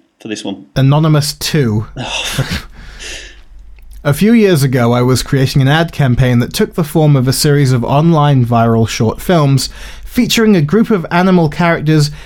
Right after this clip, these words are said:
Speaker 2: getting into mischief. I was supposedly writing the films,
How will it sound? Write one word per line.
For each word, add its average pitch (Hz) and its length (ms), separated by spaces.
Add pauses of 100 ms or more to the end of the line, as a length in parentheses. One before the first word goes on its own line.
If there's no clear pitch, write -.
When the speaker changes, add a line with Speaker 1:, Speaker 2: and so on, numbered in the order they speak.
(220)
Speaker 2:
getting 147 360
into 135 240
mischief. - 720 (640)
I 117 140
was 127 120
supposedly 151 600
writing 160 440
the 123 80
films, 101 560